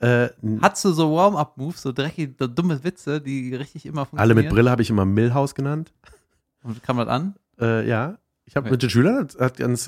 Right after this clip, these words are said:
Speaker 1: äh, das hat sehr gut funktioniert. Und, ähm, also es hat, es hat mega Spaß gemacht. So, ich konnte auch mal so,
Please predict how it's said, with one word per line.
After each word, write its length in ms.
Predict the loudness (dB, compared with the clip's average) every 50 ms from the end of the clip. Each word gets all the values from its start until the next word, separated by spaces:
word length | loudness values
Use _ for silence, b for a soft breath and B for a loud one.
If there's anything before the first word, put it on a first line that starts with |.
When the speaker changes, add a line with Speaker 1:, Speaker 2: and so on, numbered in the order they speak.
| -4 -2
Speaker 1:
äh, 260 | 0 0 0 0 -2 -6 -10 -18 -20 -12 -8
das 240 | -8 -8 -8 -10 -10
hat 220 | -10 -10 -10 -10 -10
sehr 200 | -6 -4 -4 -4
gut 100 | -4 -4
funktioniert. 640 | -4 -6 -6 -4 -4 -2 -2 -2 -2 -2 -4 -8 _ _ _
Und, 360 | 0 0 2 2 0 -2 -4 -6 -4
ähm, 360 | -2 0 0 0 -2 -2 0 0
also 140 | 2 2 2
es 40 | 2
hat, 60 | 2
es 120 | 0 0 0
hat 80 | 2
mega 260 | 2 2 2 2 2 0
Spaß 300 | 0 0 -2 -2 -2 -4
gemacht. 220 | -6 -6 -4 -2
So, 40 | -4
ich 80 | -2
konnte 240 | 0 0 0 2 2 2
auch 140 | 2 0
mal 120 | 0 -2 0
so, 340 | 0 0 0 0 -2 -4